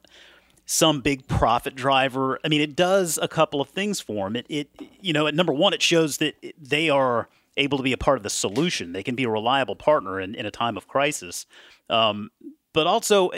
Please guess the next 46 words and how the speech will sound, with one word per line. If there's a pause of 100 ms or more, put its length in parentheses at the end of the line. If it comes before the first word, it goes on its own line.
you
know,
there,
there
are
relationships
they
can
build (420)
from
those
loans.
I
mean,
perhaps, (640)
uh, (120)
borrowers
who
didn't
have
a
relationship
with
the
bank
before. (180)
And,
and
we've
seen
that,
you
know,
I
mean,
a
lot
of
borrowers
are
having
trouble
with
their
primary
banks